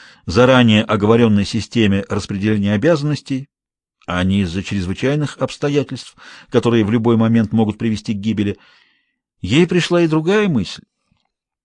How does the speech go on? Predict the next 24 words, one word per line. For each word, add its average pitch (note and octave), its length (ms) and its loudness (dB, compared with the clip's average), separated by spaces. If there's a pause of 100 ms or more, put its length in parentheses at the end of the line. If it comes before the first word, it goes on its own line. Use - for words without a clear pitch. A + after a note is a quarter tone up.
(220)
Она G2 240 2
еще C3+ 240 2
не C3 100 2
совершила C3+ 580 0
побега D3 420 0
в - 60 -8
смерть. - 640 -4 (760)
Жизнь G#2+ 460 2
еще A#2 200 -2
не A2+ 120 2
закончена. A#2+ 580 -6 (720)
И A2 140 -2
прежде B2+ 520 0
чем G#2 200 -2
к - 80 -8
ней B2+ 140 2
придет A2+ 380 -2
покой A2+ 320 0
забвения, G2+ 760 -4 (800)
возможны A2+ 560 0
любые C3 400 0 (140)
ужасы D3 600 -2 (120)
и C#3 120 0
муки. A#2+ 460 -2